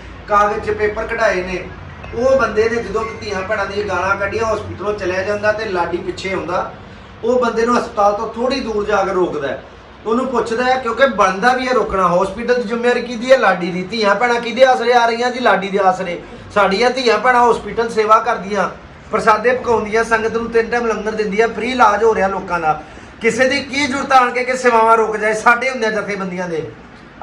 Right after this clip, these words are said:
ਅਸੀਂ ਫਿਰ ਜਥੇਬੰਦੀਆਂ ਵਾਲੇ ਆਪਣੇ ਆਈ ਤੇ ਜਦੋਂ ਆ ਜਾਈਏ ਨਾ, ਫਿਰ ਅਸੀਂ ਨਹੀਂ ਵੇਖਦੇ ਅਗਲਾ ਬਦਮਾਸ਼ ਆ, ਅਗਲਾ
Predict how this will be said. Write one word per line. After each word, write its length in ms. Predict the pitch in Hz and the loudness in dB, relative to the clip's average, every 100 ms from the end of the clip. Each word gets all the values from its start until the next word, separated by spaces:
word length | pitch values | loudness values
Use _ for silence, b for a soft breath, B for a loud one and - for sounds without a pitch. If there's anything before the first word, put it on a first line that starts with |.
| 208 | 2
ਅਸੀਂ 240 | - 269 | 2 -2
ਫਿਰ 100 | 240 | 0
ਜਥੇਬੰਦੀਆਂ 680 | 214 220 220 226 233 240 240 | 0 -2 -2 -2 -2 0 2
ਵਾਲੇ 160 | 240 | 4
ਆਪਣੇ 400 | 233 190 - 226 | 4 4 2 0
ਆਈ 180 | 220 214 | 0 0
ਤੇ 120 | 220 | -4
ਜਦੋਂ 220 | 208 208 208 | -4 0 2
ਆ 140 | 180 | 2
ਜਾਈਏ 220 | 175 208 | 0 -2
ਨਾ, 240 | 247 262 254 B B B | 0 -2 -4 B B B
ਫਿਰ 200 | 208 220 | 0 0
ਅਸੀਂ 180 | - 220 | 0 -2
ਨਹੀਂ 100 | 240 | -2
ਵੇਖਦੇ 280 | 226 226 233 | -2 0 0
ਅਗਲਾ 220 | 214 220 | 2 2
ਬਦਮਾਸ਼ 500 | 214 214 190 185 220 | 0 0 2 2 4
ਆ, 80 | 226 | 2
ਅਗਲਾ 300 | 214 214 | 4 2